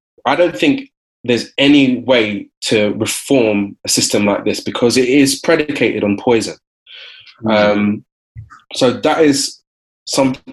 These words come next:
Speaker 1: that the ab-, abolition of police for me is something that is tied up in a wider movement of decolonization and moving away from this white supremacist capitalist system that we have.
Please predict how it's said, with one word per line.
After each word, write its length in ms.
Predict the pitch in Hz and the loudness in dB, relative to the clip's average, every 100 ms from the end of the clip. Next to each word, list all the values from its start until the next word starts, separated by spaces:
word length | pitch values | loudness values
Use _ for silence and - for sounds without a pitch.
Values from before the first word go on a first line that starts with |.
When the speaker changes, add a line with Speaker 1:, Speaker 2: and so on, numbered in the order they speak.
| - - | -12 -4
Speaker 1:
that 180 | 127 | 0
the 100 | 127 | 2
ab-, 260 | 135 147 165 - | 2 2 -2 -4
abolition 380 | 156 151 147 | 0 2 2
of 100 | 123 | 0
police 240 | - 127 - | 2 0 2
for 80 | 120 | 2
me 260 | 123 113 | 2 0
is 120 | - | -2
something 320 | - 120 123 113 | -2 -2 0 0
that 100 | - | 0
is 100 | - | -2
tied 200 | 120 107 | 0 0
up 100 | - | 0
in 80 | 110 | -4
a 60 | |
wider 420 | 104 113 120 123 110 | 0 2 2 2 0
movement 360 | 107 101 95 - | 0 0 0 0
of 180 | 110 - | -2 2
decolonization 1120 | 117 - 107 98 98 92 98 - 92 92 92 - - - - | 0 2 0 2 0 0 0 0 -2 -2 -4 -12 -16 -10 -2
and 200 | 104 110 | 2 4
moving 300 | 123 120 113 | 4 4 2
away 320 | 104 113 117 | 2 2 2
from 280 | 117 101 98 | 0 0 0
this 160 | 98 | 0
white 260 | 104 110 - | 2 0 0
supremacist 640 | - - 104 101 98 - | -6 0 0 2 0 0
capitalist 400 | - 104 104 101 | -2 -4 -4 -2
system 400 | - - 98 92 - - _ | -2 0 -2 -2 -10 -20 _
that 120 | - | 0
we 100 | 120 | 0
have. 400 | 104 160 107 - | 0 -2 -2 -8